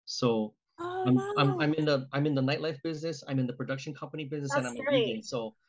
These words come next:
Speaker 1: I'm trying to, I, I've kind of visited a bunch out there. I visited L A, I went to, um,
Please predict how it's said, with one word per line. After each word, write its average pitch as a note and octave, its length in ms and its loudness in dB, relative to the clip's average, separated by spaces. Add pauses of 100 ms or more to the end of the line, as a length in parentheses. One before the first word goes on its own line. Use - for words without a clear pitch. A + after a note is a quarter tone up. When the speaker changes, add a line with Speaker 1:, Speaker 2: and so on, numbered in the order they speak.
(120)
Speaker 1:
I'm C#3+ 120 -2
trying E3 240 -4
to, D3 40 -18 (140)
I, D#3 240 -4
I've D3+ 220 -6 (180)
kind F#3 140 -4
of C#3 120 -2
visited C#3 360 -4
a A2+ 80 -6 (140)
bunch C3+ 260 -4
out B2+ 260 -10
there. A#2 200 -8
I - 100 -12
visited A#2+ 340 -6
L A#2+ 180 -6
A, A#2+ 240 -6
I A2+ 40 -10
went A2+ 260 -12
to, A2+ 220 -2
um, G#2 200 -12